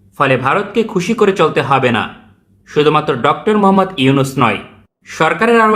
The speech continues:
একাধিক মন্ত্রী ভারতের সাথে অবৈধ চুক্তির বিরোধী। তার মাঝে ডক্টর আসিফ নজরুল প্রথম সারিতেই থাকবেন। শেখ হাসিনা সরকার ভারতকে রাষ্ট্রের স্বার্থ ছাড়াই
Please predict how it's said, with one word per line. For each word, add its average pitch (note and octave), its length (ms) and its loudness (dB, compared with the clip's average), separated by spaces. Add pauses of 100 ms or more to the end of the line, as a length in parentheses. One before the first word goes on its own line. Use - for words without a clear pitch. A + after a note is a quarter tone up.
একাধিক F3 420 -2
মন্ত্রী F#3 320 2
ভারতের C3+ 380 -2
সাথে F#3 280 -4
অবৈধ C#3+ 340 2
চুক্তির F#3+ 380 -2
বিরোধী। B2 440 0 (640)
তার D#3 180 0
মাঝে F#3 260 2
ডক্টর C#3+ 320 -2 (100)
আসিফ D#3+ 380 -2
নজরুল F#3+ 340 2
প্রথম E3 280 0
সারিতেই C3+ 400 -2
থাকবেন। A2+ 440 -2 (640)
শেখ D#3+ 300 -2
হাসিনা A3+ 320 0
সরকার E3+ 460 0
ভারতকে C3+ 560 -2
রাষ্ট্রের B2+ 440 -2
স্বার্থ D3+ 260 -6
ছাড়াই F3 300 0